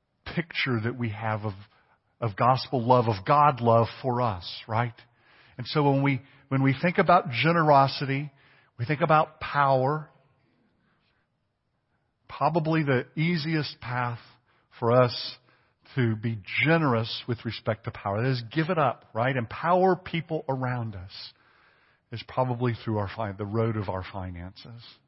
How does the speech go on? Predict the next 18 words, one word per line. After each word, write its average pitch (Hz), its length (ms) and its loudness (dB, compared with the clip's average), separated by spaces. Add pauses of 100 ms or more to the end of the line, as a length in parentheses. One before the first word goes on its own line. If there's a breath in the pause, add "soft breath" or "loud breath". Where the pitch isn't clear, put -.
(420)
This 160 220 -6
isn't 190 240 -4
the 151 120 -2
finances 135 460 0 (100)
sermon, 104 380 -6
by 92 140 -4
the 107 80 -12
way. 104 180 -10
This 113 220 -12
is 117 80 -14
the - 60 -8
power 123 440 -6
sermon. 110 380 -16 (960 soft breath)
But 127 100 -6
you 135 140 -4
see 160 340 -2
how 123 260 2
those 120 240 0